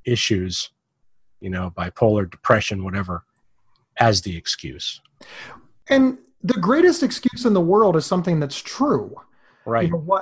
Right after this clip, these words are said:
Speaker 2: why can't you mow the lawn? Well, I can't mow the lawn because the lawnmower doesn't have gas. Well, it is true that the lawnmower doesn't have gas,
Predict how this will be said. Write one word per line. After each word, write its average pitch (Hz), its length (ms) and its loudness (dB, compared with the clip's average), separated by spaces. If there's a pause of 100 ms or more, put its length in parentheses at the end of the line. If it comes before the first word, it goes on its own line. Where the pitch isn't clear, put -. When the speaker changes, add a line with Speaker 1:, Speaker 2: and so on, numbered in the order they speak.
(140)
Speaker 2:
why 214 260 4
can't 247 300 2
you 220 160 2
mow 214 240 8
the 185 160 4
lawn? 175 560 0
Well, 175 140 4
I 190 100 4
can't 214 320 0
mow 208 160 6
the 196 120 4
lawn 185 340 0
because 175 380 0
the 175 100 4
lawnmower 175 580 4
doesn't 160 260 0
have 143 240 0
gas. 175 440 0
Well, 277 160 6
it 302 80 6
is 339 180 6
true 320 480 6
that 180 120 0
the 185 100 2
lawnmower 185 600 4
doesn't 175 280 2
have 147 260 0
gas, 170 540 0